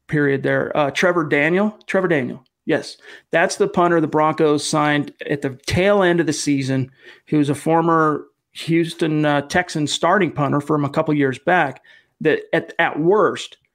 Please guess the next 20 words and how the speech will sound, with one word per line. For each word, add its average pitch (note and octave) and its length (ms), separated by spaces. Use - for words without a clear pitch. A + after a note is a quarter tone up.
is C#3 140
gonna D#3 180
compete D3+ 380
with D3 140
Colby D#3 260
Wadman. D3 520
I D#3+ 120
still F3+ 280
think, D3 260
Zach, C#3+ 260
the D3 60
Broncos D3 480
either D3+ 280
end C#3+ 140
up - 140
drafting D3+ 440
a F3 40
punter F#3 300
this F#3 200
year G#3 280